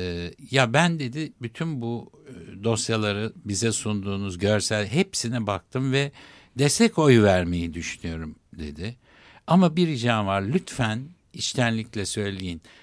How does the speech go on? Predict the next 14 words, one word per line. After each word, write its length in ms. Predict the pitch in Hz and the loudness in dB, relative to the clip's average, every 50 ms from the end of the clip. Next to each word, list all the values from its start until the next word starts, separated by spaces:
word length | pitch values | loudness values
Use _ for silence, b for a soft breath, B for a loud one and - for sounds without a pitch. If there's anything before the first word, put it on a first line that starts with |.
| b b b - | b b b -8
Bu 140 | 156 - - 156 | -8 -8 -2 -2
Irak 400 | 165 175 185 175 147 - - 120 | 0 2 2 0 -2 -4 -6 -4
olaylarındaki 840 | 123 123 120 117 113 110 107 107 107 110 107 113 110 - - 113 | -2 0 0 0 0 0 -2 -2 -2 -4 -4 -4 -6 -8 -12 -12
gibi, 200 | 104 92 90 98 | -10 -10 -8 -4
yani 300 | 104 113 117 110 110 104 | -2 0 0 0 -2 -4
bize 200 | 120 139 147 147 | -4 2 2 4
yalan 340 | 147 143 139 139 139 135 131 | 6 6 6 6 6 6 4
söylemiyorsunuz 880 | 127 - 143 135 135 143 139 120 92 85 - - - 80 80 78 82 | 2 0 0 0 0 0 -2 -2 -4 -4 -6 -8 -10 -10 -10 -8 -6
değil 120 | 98 104 92 | -4 -4 -4
mi?" 160 | 80 78 71 | -6 -8 -12
dedi. 220 | 73 73 73 - _ _ _ _ _ _ _ _ _ _ b b b b b b b b b b b b b b _ _ _ _ _ _ - - - - - - - - _ _ _ _ _ _ _ _ _ _ _ _ _ _ | -14 -18 -20 -20 _ _ _ _ _ _ _ _ _ _ b b b b b b b b b b b b b b _ _ _ _ _ _ -20 -20 -20 -18 -16 -16 -18 -18 _ _ _ _ _ _ _ _ _ _ _ _ _ _
Yani 580 | - 101 120 127 139 147 143 143 143 131 - - _ _ _ _ _ - B B B B B - - - - _ 113 - 113 - | -2 2 4 6 6 4 4 2 2 0 0 -4 _ _ _ _ _ -20 B B B B B -20 -20 -20 -20 _ -20 -20 -20 -16
bu 200 | - - - 113 | -12 -10 -8 -6
nasıl 360 | 123 120 123 - - - 113 | -6 -6 -6 -6 -8 -10 -12